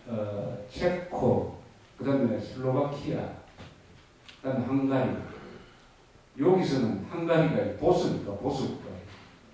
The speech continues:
요 나라가 헝가리가 옛날에 점령을 다 받아본 적이 있습니다. 이 중간 보스 국가입니다. 헝가리는 뭐 독일이나 프랑스와 같은 강국은 아니었지만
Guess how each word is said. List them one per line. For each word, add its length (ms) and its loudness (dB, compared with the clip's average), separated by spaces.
요 240 6
나라가 360 6
헝가리가 400 6
옛날에 460 2
점령을 500 4
다 340 -4
받아본 440 0
적이 200 -2
있습니다. 300 -4
이 180 4
중간 340 4
보스 260 6
국가입니다. 400 -8
헝가리는 580 8
뭐 180 6
독일이나 600 2
프랑스와 560 0
같은 320 -2
강국은 580 -2
아니었지만 580 -6